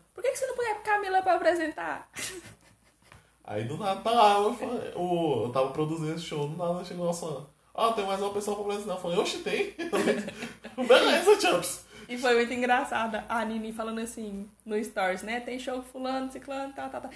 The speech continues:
Speaker 1: E tem uma open que eu não sei quem é." <laughs>
Speaker 2: Vamos, bem juntos. <laughs> A famosa, é, acontece, de vez em quando tem uns open de última hora, né?
Speaker 1: Ai.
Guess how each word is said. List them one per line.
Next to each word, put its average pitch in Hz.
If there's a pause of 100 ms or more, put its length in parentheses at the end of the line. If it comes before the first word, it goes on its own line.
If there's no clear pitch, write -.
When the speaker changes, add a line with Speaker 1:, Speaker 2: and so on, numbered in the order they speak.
(140)
Speaker 1:
E 294
tem 330
uma 330
open 349
que 349
eu 330
não 381
sei 370
quem 349
é." 330
<laughs> -
Speaker 2:
Vamos, 508
bem 254
juntos. 170 (260)
<laughs> 170 (840)
A 127
famosa, 147
é, 214
acontece, 180
de 139
vez 135
em -
quando 151
tem 151
uns 147
open 156
de 139
última 131
hora, 107
né? -
Speaker 1:
Ai. 196